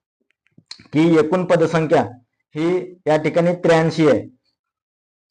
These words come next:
म्हणजेच, अ, त्र्याऐंशी एकूण पद या ठिकाणी पुणे विभागामध्ये भरणार आहे. तर कॅटेगरीनुसार हे आता डिवाइड झालेलं आहे की, अ, बघा, एससी ला पाच आहेत, अनुसूचित जमातीला पाच, अ, सॉरी, दोन, विजा अ ला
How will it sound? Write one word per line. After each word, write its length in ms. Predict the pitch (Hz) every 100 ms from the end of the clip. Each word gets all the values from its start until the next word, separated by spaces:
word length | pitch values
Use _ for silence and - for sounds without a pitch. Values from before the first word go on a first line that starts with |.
| _ _ _ -
म्हणजेच, 440 | 135 156 180 - - _ _ -
अ, 220 | 139 143
त्र्याऐंशी 800 | 139 156 156 156 151 185 196 190
एकूण 340 | 156 156 185 180
पद 160 | 165
या 140 | 160 160
ठिकाणी 400 | 147 156 165 196 - -
पुणे 160 | 170
विभागामध्ये 500 | 165 151 151 151 165
भरणार 380 | 165 165 156 143
आहे. 100 | 127
तर 120 | 139 147
कॅटेगरीनुसार 640 | 156 147 170 180 180 170 160
हे 240 | 160 170
आता 220 | 151 143
डिवाइड 380 | 151 156 170 165
झालेलं 260 | 160 160 160
आहे 160 | 156 151 _ _ _ _
की, 380 | 175 180 190 180 _ _
अ, 120 | - 135
बघा, 240 | 151 160
एससी 460 | 156 156 151 170 170
ला 200 | 175 180 - - _ _ _ _ _ _
पाच 540 | _ _ 160 170 170 165
आहेत, 200 | 156 165 -
अनुसूचित 440 | 156 160 165 160 165
जमातीला 500 | 147 156 156 165 165
पाच, 440 | 160 165 165 165 -
अ, 240 | 156 147 143
सॉरी, 240 | 156 151
दोन, 300 | 147 165 180 175 - _ _
विजा 300 | 143 147 175
अ 160 | 160
ला 160 | 156 156